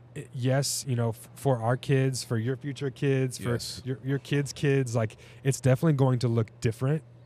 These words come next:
Speaker 1: for them. Um, and so I'm like, "Man, what can we do now to create a community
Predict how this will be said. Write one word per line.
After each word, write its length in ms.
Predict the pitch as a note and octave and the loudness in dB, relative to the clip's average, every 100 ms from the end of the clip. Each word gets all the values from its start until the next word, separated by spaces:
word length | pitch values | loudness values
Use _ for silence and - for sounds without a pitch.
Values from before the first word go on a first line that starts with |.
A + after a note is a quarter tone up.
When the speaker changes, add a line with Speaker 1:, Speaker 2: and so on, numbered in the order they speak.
| - - - | -20 -20 -12
Speaker 1:
for 180 | - B2 | -2 0
them. 380 | A2 G#2+ D3+ F#3 - - - - - - | 0 -2 -4 -8 -16 -20 -20 -20 -16 -2
Um, 640 | A#2+ A2+ G#2+ G#2 G2+ G#2+ - - - - | 0 0 0 -4 -8 -12 -18 -20 -20 -8
and 160 | B2 A#2+ | -4 -2
so 420 | - B2+ A#2 A2+ | 0 2 2 0
I'm 160 | A#2+ B2 | -2 -2
like, 200 | B2 A2 | -2 -2
"Man, 180 | C3 B2+ | -2 0
what 140 | A#2+ D3 | 0 0
can 140 | G3 | 0
we 80 | F#3+ | 2
do 180 | E3+ C#3+ | 2 2
now 560 | A#2 A2+ G2+ G2 C#3 - - - - - - | 0 -2 -2 -2 -4 -6 -14 -20 -20 -20 -12
to 540 | - C#3+ B2 A#2 A2+ A2+ - - - - | -4 0 2 2 0 -4 -10 -20 -20 -4
create 200 | D3+ B2+ | 0 0
a 40 | - | -2
community 640 | A#2+ B2 B2 A2+ A2 G#2 | -4 -2 -2 -2 -2 -4